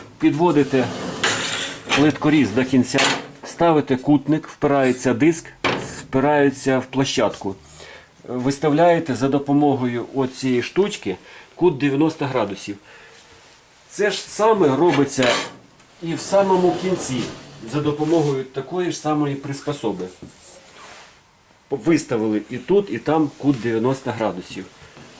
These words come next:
Приступаємо до самого головного. Перше, швидка перевірка.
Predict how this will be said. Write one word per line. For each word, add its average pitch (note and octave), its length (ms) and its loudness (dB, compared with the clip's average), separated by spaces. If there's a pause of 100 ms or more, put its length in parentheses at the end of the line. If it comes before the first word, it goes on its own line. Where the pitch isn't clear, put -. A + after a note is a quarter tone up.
(180)
Приступаємо E3+ 600 2
до C#3+ 120 2
самого E3+ 380 2
головного. C#3+ 600 2 (240)
Перше, D3+ 380 -2 (680)
швидка D#3+ 580 0
перевірка. G#2+ 760 -4